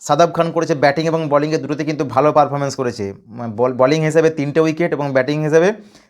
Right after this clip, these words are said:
ছত্রিশ রান করেছে বাইশ বলে এবং সায়েম আয়ুব চোদ্দ রান করেছে বারো বলে। নামিবিয়ার জ্যাক ব্রাশ-, ব্রাসেল দুটো উইকেট পেয়েছে এবং গারহার্ড ইরাসমাস একটা উইকেট পেয়েছে। নামিবিয়া সাতানব্বই রান, মানে, ফারহানের রানটাই কিন্তু কমপ্লিট করতে পারেনি।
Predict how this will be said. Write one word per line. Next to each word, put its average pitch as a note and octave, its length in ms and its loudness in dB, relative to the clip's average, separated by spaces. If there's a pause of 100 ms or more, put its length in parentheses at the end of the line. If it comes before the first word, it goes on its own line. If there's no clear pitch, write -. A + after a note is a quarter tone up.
(120)
ছত্রিশ F#3 440 -2
রান E3+ 180 2
করেছে E3 320 2 (800)
বাইশ D3 400 2
বলে C3 200 2
এবং B2+ 260 -8
সায়েম D#3 400 2
আয়ুব E3 320 4
চোদ্দ D#3 240 -2
রান E3 180 2
করেছে D#3+ 220 0
বারো C#3 260 4
বলে। A2 280 2 (1300)
নামিবিয়ার D#3+ 640 4
জ্যাক D#3 220 2 (120)
ব্রাশ-, C#3+ 340 0
ব্রাসেল D3 400 0
দুটো D3+ 200 -4
উইকেট E3 280 0
পেয়েছে E3+ 300 2 (340)
এবং A#2+ 160 -8
গারহার্ড D3+ 460 4
ইরাসমাস D#3 560 0
একটা C3+ 240 -2
উইকেট D#3+ 260 0
পেয়েছে। A#2+ 320 -4
নামিবিয়া D3 360 0
সাতানব্বই D#3+ 500 0
রান, E3 140 4
মানে, E3 260 0 (380)
ফারহানের D#3+ 380 4
রানটাই D#3 220 4
কিন্তু E3 220 -4
কমপ্লিট D3 280 0
করতে C#3+ 220 -2
পারেনি। A#2 280 0